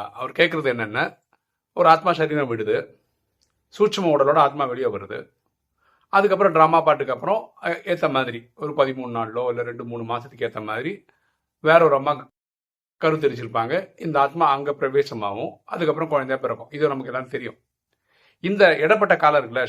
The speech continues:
சரீரம் விட்டு அந்த அம்மா சரீரம் ஏறுற வரைக்கும் இருக்க இடப்பட்ட காலத்துல வந்து சூட்சும உடலோட ஆத்மா சுத்தின்னு இருக்கும் இல்லையா? இந்த சமயத்துல சப்போஸ் அவர் ராஜயோகியா இருந்து சரீரம் விட்டார்னா, அந்த சூட்சும உடல்ல இருக்கிற ஆத்மாவுக்கு தான ஒரு ஆத்மான்ற புரிதல் தெரியும்,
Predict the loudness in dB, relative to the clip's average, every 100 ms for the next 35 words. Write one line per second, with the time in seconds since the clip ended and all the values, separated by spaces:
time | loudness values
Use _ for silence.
0 | -2 -2 -2 -2 -4 -2 -2 -2 -10 _
1 | -6 -6 -4 -4 -4 -4 -6 -4 -2 -2
2 | -2 -2 -4 -6 -4 -2 0 -2 -2 -2
3 | -2 -4 -4 -4 -6 -8 -6 -4 -2 0
4 | 0 0 -4 -8 -8 -12 -10 -10 -10 -8
5 | -8 -8 _ _ _ _ _ _ -4 -2
6 | 4 4 4 -2 _ -6 -2 -2 -4 -10
7 | -12 _ -8 -4 -2 0 0 0 0 0
8 | 0 0 -4 -6 -4 -4 -2 -4 -4 -4
9 | -4 -4 -6 -8 -10 -10 -8 -8 -6 -4
10 | -4 -4 -6 -2 -2 -2 -6 -6 -6 -8
11 | -8 -14 _ _ _ _ -4 0 0 0
12 | -2 -4 -4 -6 -6 -6 -6 -6 -10 -10
13 | -10 -10